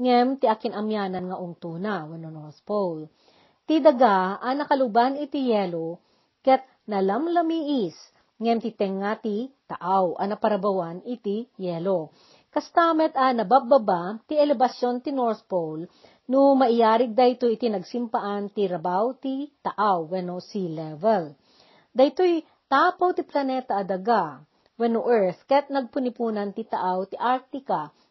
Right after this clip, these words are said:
ken dagdaga a nagbalin a pagpagilyan. Managan daytoy tapaw iti nabukel nga Arctico, wenno Arctic Circle. Naidisso ti North Pole iti taaw ti Arctico.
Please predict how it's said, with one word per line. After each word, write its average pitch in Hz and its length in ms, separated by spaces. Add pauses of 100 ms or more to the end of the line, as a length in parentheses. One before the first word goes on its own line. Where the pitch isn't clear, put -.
(120)
ken 285 240
dagdaga 220 560
a 240 160
nagbalin 190 480
a 190 80
pagpagilyan. 165 1120 (480)
Managan 220 560
daytoy 196 320
tapaw 202 560
iti 247 160
nabukel 175 480
nga 185 160 (160)
Arctico, 233 560 (320)
wenno 220 240
Arctic 190 480
Circle. 170 640 (460)
Naidisso 220 720
ti 262 80
North 220 320
Pole 208 400
iti 262 240
taaw 233 500
ti 175 140
Arctico. 165 880